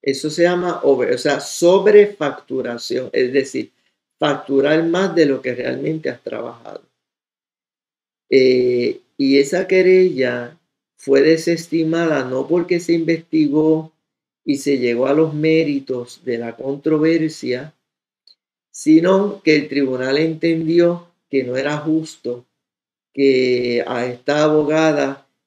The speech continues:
se le obligara a defenderse y a tratar de levantar evidencia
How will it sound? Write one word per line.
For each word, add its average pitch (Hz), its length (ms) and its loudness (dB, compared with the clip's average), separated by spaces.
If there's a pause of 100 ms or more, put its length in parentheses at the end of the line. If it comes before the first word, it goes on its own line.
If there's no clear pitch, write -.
se 151 260 0
le 139 240 6
obligara 127 640 0
a 151 40 4
defenderse 156 760 2
y 139 40 2
a 131 120 -2
tratar 123 400 -6
de 135 140 0
levantar 147 600 -4
evidencia 151 880 -4